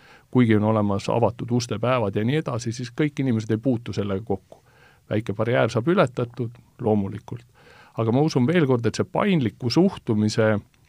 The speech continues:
eesmärk on negatiivse stressi vähendamine sõduritel, eriti just ajateenistuse alguses. Meie jaoks on ülioluline see esmamulje. Äh,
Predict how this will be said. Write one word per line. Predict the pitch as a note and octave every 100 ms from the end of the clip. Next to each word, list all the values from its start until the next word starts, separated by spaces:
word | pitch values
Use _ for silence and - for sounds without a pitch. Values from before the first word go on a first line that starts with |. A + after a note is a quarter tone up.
| _ _ _ _ _ _
eesmärk | D#3 E3+ A2+ A#2+ G2+ G2+ -
on | G#2+ A2+
negatiivse | B2 D#3 B2 - G#2+ G2+ G#2
stressi | - C3 B2+ - G#2
vähendamine | C3 B2+ F#2+ G#2 G2 G2+ G2 G2
sõduritel, | - B2+ B2 G2+ F#2+ _ G#2+ G#2+ G#2+ _
eriti | B2+ C#3 C3+ A#2 - A2+
just | A2+ -
ajateenistuse | A2+ G#2 G2+ G#2+ A2 - - A2
alguses. | G#2 A2+ - - - _ _ _ _ _
Meie | B2 B2+ B2+
jaoks | A#2+ A#2+
on | A#2 A#2+
ülioluline | F3+ F3+ D3 F3+ C#3+ A2+ A2 A2
see | A#2+
esmamulje. | B2+ B2+ A2 B2 B2 G2+
Äh, | - - _ _ A2+ G2+ A2+